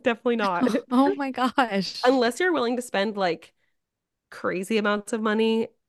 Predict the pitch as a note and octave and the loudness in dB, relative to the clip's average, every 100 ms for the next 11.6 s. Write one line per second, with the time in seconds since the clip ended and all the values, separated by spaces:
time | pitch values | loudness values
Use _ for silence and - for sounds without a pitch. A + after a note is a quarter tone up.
0 | - F#3 F#3 _ _ _ _ - A3+ A3 | -20 -18 -18 _ _ _ _ -4 0 0
1 | G3+ G#3 - A3+ A3 G3+ F3+ F3 E3+ - | 0 0 0 -2 0 0 0 0 -4 -8
2 | - G#3+ F#3+ G3+ G3 F3 - F3+ F3 F#3 | -6 -2 0 0 -2 -4 -4 -4 -4 -8
3 | - F#3 E3+ F#3+ - F#3+ G3 F3+ F3+ F3 | -10 -6 -6 -8 -8 -4 -2 -2 -2 0
4 | F3+ F3 E3+ F3+ E3+ F3 F3 E3+ - - | 0 0 -2 -4 -2 -2 -2 -4 -8 -20
5 | - G3 G3+ A3+ C4 A#3 G3 F#3+ - - | -6 2 2 4 2 2 0 -2 -6 -16
6 | _ - A#3 D4 D4+ C4 A3 - _ - | _ -4 0 2 2 2 0 -4 _ -18
7 | - - B3+ - C#4 C4 G3 F3+ G3+ G#3 | -8 -4 -4 -2 -2 0 0 0 -2 -4
8 | F#3+ F#3+ G3 - F3+ F3 F3+ A3 F3 - | -2 -4 -4 -2 -2 -2 -4 -2 -2 -2
9 | F3 E3 E3+ F#3+ F3 E3+ - F#3 F3+ F#3 | -4 -4 -6 -4 -4 -2 -2 -2 -2 -4
10 | F3+ F#3+ - F#3 - F3 - F3 E3 F#3 | -4 -4 -2 -4 -6 -8 -8 -8 -6 -8
11 | - F3+ E3 - F3 F3+ | -6 -4 -4 -4 -6 -6